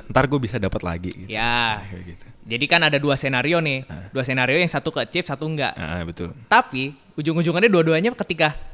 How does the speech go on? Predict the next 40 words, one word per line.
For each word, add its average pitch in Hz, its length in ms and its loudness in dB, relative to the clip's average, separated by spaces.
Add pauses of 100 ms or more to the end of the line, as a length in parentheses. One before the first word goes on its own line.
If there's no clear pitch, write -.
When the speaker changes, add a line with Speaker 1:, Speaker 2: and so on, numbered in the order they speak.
Speaker 2:
udah 156 240 0
lewat 156 240 4
event 151 320 0
ya, 165 160 0
Speaker 1:
Hmm. 95 400 -12
Speaker 2:
"Ah, 131 80 -6
ya 107 80 -4
udahlah." 143 280 -6 (600)
Speaker 1:
Kayak 104 240 2
Speaker 2:
Yang 175 160 6
berhasil 165 380 2
pun 190 180 0
kayak, 151 380 2
"Ya 113 100 -6
udahlah, 139 300 -6
gue 135 160 -8
ngapain 135 320 -6
lagi 127 280 -10
ya?" 127 140 -6
Yang 135 200 0
gagal 139 240 2
pun, 220 180 0
"Ah, 214 160 0
ya 151 100 0
udahlah, 143 300 0
masih, 127 240 -6
gue 131 100 -6
masih 156 300 -2
ada 113 160 -4 (340)
Speaker 1:
Ah. 107 320 -4
Speaker 2:
next 110 280 -6
year 151 180 2 (220)
atau 110 320 -8
Speaker 1:
Ya, 92 200 -2
Speaker 2:
kapan," 151 300 0
Speaker 1:
betul. 127 60 -8
Speaker 2:
gitu 110 120 -6
kan. 107 200 -4
Speaker 1:
Ah, - 80 -6
ah. 87 100 -10